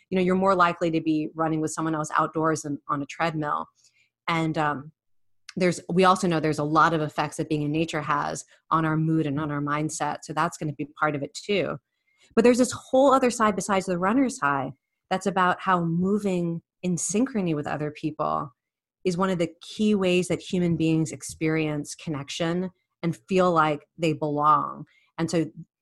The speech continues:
running is one way to do that, where you can literally be in sync, like, in stride with someone else. But it's also why people love things like going to a group exercise class or going to a dance class where you're all, you know, s-, whatever, you're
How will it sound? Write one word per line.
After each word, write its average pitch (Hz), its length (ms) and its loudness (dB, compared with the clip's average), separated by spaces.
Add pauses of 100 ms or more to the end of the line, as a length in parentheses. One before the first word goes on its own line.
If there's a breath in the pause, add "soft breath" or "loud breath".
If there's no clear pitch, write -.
running 196 380 2
is 147 160 -6
one 180 320 0
way 147 160 -2
to 143 80 -4
do 151 180 -8
that, 151 160 -6
where 156 120 -4
you 160 60 -4
can 160 200 -4
literally 160 500 -2
be 160 380 -2
in 156 160 -4
sync, 156 420 -6
like, 151 180 -10
in 156 140 -6
stride 185 460 0
with 165 140 -8
someone 147 320 -6
else. 147 300 -6 (360 soft breath)
But 247 100 2
it's 269 100 0
also 302 280 6
why 165 240 4 (160)
people 165 220 -6
love 160 240 0
things 151 480 -6
like 151 220 -2 (140)
going 156 220 -2
to 151 120 -4
a 143 40 -2
group 151 240 -4
exercise 175 520 -2
class - 440 -2
or 156 60 -8
going 151 320 -2
to 151 340 -4
a 165 80 -2
dance 240 320 -2
class 165 420 0
where 160 280 -4 (340 soft breath)
you're 170 200 2
all, 160 300 4
you 156 140 -2
know, 147 80 -4
s-, - 280 -14 (160)
whatever, 151 440 -4
you're 160 300 -4